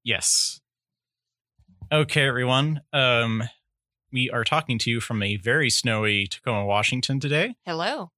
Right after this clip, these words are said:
Speaker 1: Hello. I'm Jason.
Speaker 2: I'm a shivering Laura. Now I've got my blankets.
Speaker 1: <laughs>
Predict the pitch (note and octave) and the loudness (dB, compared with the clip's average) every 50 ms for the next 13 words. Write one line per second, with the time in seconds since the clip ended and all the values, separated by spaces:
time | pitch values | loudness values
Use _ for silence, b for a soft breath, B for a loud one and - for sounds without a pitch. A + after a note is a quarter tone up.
0 | _ _ - A#2 A2 G#2+ A2+ C3 E3 D3+ A#2 G#2 G2+ G2+ G2 G2 - - _ _ | _ _ -4 -4 0 2 2 2 4 4 2 2 0 -2 -6 -8 -10 -16 _ _
1 | _ C3+ C3+ C3+ C3 A#2+ A2 G#2+ C3+ C#3 F3 - - B2+ G#2+ G2 F#2 F2+ F#2 - | _ 0 2 2 2 2 2 2 2 4 4 4 4 2 2 0 -2 -4 -10 -10
2 | _ - F3 E3+ F3 E3+ F3 F3 F3 F3+ F#3 G3 F#3+ - - B3+ A#3 A#3 C4 C#4+ | _ -2 0 2 2 2 2 2 2 0 -2 -2 0 2 2 0 0 0 -2 -2
3 | D4+ E4 F4 F#4+ G4+ G4+ F4 E4 E4 D#4+ _ F3 C#3+ B2+ C3 - - - - D#3 | -2 -2 0 2 2 2 2 2 0 -2 _ -6 -4 -4 -4 -4 -6 -12 -14 -14
4 | D3+ D3 - - - F#3 - - - - A#3 - - - _ _ _ - D#3+ B2 | -14 -12 -12 -14 -14 -12 -14 -16 -10 -8 -8 -8 -8 -10 _ _ _ 4 4 4
5 | - - - C3+ G#2+ - D#3+ C3+ - F3+ D#3 | 4 2 0 -2 0 2 0 0 2 0 -2